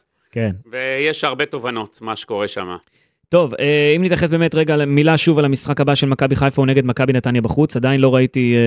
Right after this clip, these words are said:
Speaker 1: אה, את היחסים בווינר, אבל נראה לי שמכבי חיפה
Speaker 2: ברור, ברור, ברור.
Speaker 1: מקבלת פה יחס גב-, אה,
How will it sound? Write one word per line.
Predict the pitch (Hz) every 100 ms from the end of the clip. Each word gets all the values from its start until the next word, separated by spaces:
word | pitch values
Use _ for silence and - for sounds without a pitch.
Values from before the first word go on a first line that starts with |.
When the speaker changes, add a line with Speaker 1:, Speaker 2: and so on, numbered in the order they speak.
| 117 113 -
Speaker 1:
אה, | 113
את | -
היחסים | 110 110 113 - 123
בווינר, | 117 156 220 139 120
אבל | 117 113
נראה | 113 120
לי | 127
שמכבי | 120 113 107 107
חיפה | 110 104 110 104 101
Speaker 2:
ברור, | 151 156
ברור, | 135 139 143
ברור. | 127 127 135 117
Speaker 1:
מקבלת | 120 120 117
פה | - 113
יחס | 117 110
גב-, | 113
אה, | 110